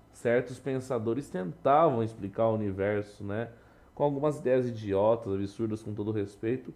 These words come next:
mas algumas ideias na época deles faziam sentido. E cientistas, por que que eu falo isso pra vocês? O modelo geocêntrico, o nome vem de geo, significa terra, e cêntrico,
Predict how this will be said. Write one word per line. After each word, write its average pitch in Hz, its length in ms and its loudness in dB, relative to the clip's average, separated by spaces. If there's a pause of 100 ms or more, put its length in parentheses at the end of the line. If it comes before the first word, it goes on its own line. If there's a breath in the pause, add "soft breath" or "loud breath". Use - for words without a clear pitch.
(360 loud breath)
mas 135 220 -2
algumas 147 480 0
ideias 113 500 0
na 117 140 -2
época 120 420 0
deles 131 480 -2 (220)
faziam 165 500 -4
sentido. 101 560 -8 (800 soft breath)
E 131 80 -6
cientistas, 165 600 -4
por 143 140 -4
que - 120 -8
que 190 140 -6
eu 180 40 0
falo 160 300 0
isso 151 160 -2
pra 156 140 -2
vocês? 139 600 -4 (440 loud breath)
O - 40 -10
modelo 135 360 2
geocêntrico, 131 1160 -2
o 104 140 -4
nome 113 480 -4 (100)
vem 110 220 -2
de 117 140 -4
geo, 127 380 2 (180)
significa 110 600 -6
terra, 151 480 0 (800)
e 190 80 -4
cêntrico, 160 640 -6